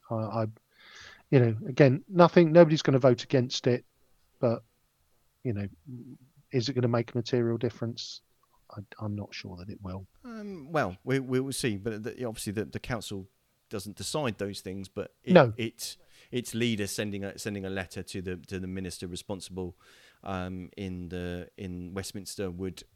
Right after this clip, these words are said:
Speaker 2: um, would, um, you know, would hopefully carry some sort of credence and some sort of, um, relevance, um, and some sort of, um, add some sort of volume to, uh, to the voices of those it, it seeks to help. So, uh,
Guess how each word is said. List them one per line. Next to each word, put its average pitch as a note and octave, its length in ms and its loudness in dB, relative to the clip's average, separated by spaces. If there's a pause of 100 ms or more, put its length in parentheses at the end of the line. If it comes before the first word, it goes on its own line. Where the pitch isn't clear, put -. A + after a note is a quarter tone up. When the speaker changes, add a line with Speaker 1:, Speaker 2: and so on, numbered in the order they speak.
(100)
Speaker 2:
um, E2+ 600 -10
would, G2 260 -8
um, F#2 280 -8 (180)
you A2 120 -8
know, D2 80 -12 (100)
would G2+ 180 -10 (260)
hopefully G2+ 320 -10
carry F2 280 -10
some G#2 220 -6
sort - 200 -12
of - 180 -18 (200)
credence E2+ 500 -8
and F2 140 -12
some F2+ 180 -10
sort - 220 -14
of, - 140 -20 (520)
um, F2 480 -6 (520)
relevance, F2+ 720 -6
um, F2 400 -8
and F2+ 180 -10
some F2 240 -10
sort E2 260 -12
of, E2+ 200 -14 (100)
um, E2+ 260 -10
add F2+ 140 -12
some E2+ 140 -12
sort F2 160 -14
of E2+ 40 -16
volume E2+ 320 -8
to, E2+ 440 -10
uh, E2+ 320 -8
to - 100 -14
the F2 80 -12
voices F2 380 -10
of E2 80 -12
those E2+ 200 -10
it, - 160 -16
it F2+ 200 -16
seeks - 240 -14
to F#2 100 -14
help. F2+ 260 -10
So, E2+ 200 -12 (560)
uh, D3+ 180 -2